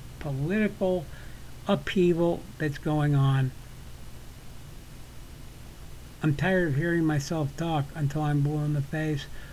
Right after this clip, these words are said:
so why don't you tell me to shut the fuck up? That would be great.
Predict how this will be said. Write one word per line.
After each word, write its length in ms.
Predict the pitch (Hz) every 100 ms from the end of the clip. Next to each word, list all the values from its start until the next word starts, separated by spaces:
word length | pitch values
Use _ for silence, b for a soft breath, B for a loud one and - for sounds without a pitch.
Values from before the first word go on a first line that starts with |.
| B
so 180 | - 151
why 320 | 135 131 165
don't 380 | 175 160 139 -
you 260 | 156 139 131 - -
tell 220 | - 165
me 180 | 151 151
to 120 | 143 120
shut 320 | - 156 139
the 100 | 139
fuck 400 | - 147 139 -
up? 220 | 127 123 - - - - - - - - - -
That 140 | 165
would 140 | 185 160
be 80 | 160
great. 380 | 156 165 151